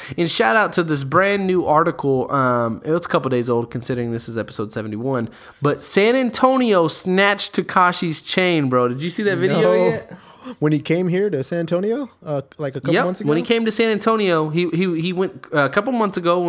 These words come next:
Speaker 1: when, uh, when all that drama was happening. He did, uh, he, he stage dived or whatever that was called. And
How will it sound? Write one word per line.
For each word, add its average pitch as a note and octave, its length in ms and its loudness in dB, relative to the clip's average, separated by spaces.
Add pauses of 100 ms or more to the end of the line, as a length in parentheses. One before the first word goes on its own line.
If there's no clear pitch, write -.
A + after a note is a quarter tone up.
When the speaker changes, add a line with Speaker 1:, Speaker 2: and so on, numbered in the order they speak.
Speaker 1:
when, - 160 -14
uh, C3+ 260 0
when C#3+ 140 0
all D#3+ 120 4
that E3 140 0
drama C#3+ 340 2
was C3+ 160 0
happening. C3+ 440 -2 (440)
He F3+ 220 -2
did, F3 220 2
uh, D3 340 4
he, D3+ 300 0
he D#3 120 -4
stage F#3 460 -2
dived C3 380 2
or - 20 2
whatever B2+ 240 2
that A#2+ 100 2
was A2 120 -6
called. B2 340 -2 (340)
And D#3 160 -2